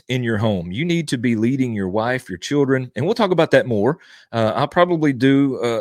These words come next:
an-, another episode or two on marriage, because I think marriage is one of those things that people need a lot of help on. And if you're like me, man, some of these things aren't taught before we get married. We're not taught that our marriages aren't gonna be perfect. We're not really taught that our marriages are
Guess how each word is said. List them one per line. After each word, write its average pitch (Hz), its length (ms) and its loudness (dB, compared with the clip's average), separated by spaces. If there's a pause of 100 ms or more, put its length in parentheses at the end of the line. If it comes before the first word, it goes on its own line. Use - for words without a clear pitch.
an-, 131 260 -4
another 131 360 4
episode 113 420 0
or 110 60 -2
two 117 260 2
on 113 160 0
marriage, 110 380 2
because 113 240 -4
I 117 80 0
think 131 260 -4
marriage 127 340 0
is 117 120 -2
one 123 100 -2
of 117 80 -2
those 113 180 0
things 131 300 -2
that 117 160 2 (540)
people 196 180 2
need 180 140 6
a 165 40 6
lot 151 140 6
of 110 80 0
help 156 240 2
on. 101 220 2
And 101 100 -2
if 101 100 -4
you're 190 120 4
like 135 200 2
me, 156 220 0
man, 101 220 -2
some 151 160 -4
of - 20 -2
these 139 200 0
things 120 340 -2 (100)
aren't 135 300 0
taught - 540 2 (800)
before 139 300 2
we 120 140 2
get 113 180 -2
married. 87 360 -4 (420)
We're 165 100 4
not 196 220 2
taught 180 260 4
that 139 100 2
our 120 120 4
marriages 110 400 0
aren't 104 160 -6
gonna 104 100 -6
be 92 140 -6
perfect. 95 360 -6
We're 190 100 -2
not 185 140 2
really 165 200 4
taught 175 400 4
that 120 80 4
our 113 100 6
marriages 110 560 0
are 101 180 -2